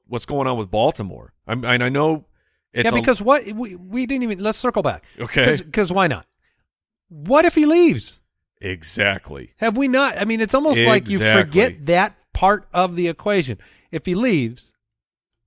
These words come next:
Speaker 2: Baltimore is the, I mean, think about that division.
Speaker 1: Yeah. I mean, you
Speaker 2: What are they gonna do at quarterback?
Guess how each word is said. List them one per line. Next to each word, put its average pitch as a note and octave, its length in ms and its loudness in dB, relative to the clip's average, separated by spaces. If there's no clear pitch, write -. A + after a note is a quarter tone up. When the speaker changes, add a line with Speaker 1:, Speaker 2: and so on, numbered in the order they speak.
Speaker 2:
Baltimore E3 640 2
is C3 300 -2
the, B2+ 360 0
I - 640 -20
mean, F#3 100 -2
think C4+ 180 -4
about G#3 200 0
that D#3 120 -2
division. C3 500 -4
Speaker 1:
Yeah. G2 240 -6
I F#2 40 -12
mean, A2 160 0
you A#2 180 -4
Speaker 2:
What F3 180 2
are C4+ 40 -2
they C#4 80 -2
gonna C4+ 180 -2
do C#4 120 -2
at B3+ 80 -6
quarterback? C4 580 -6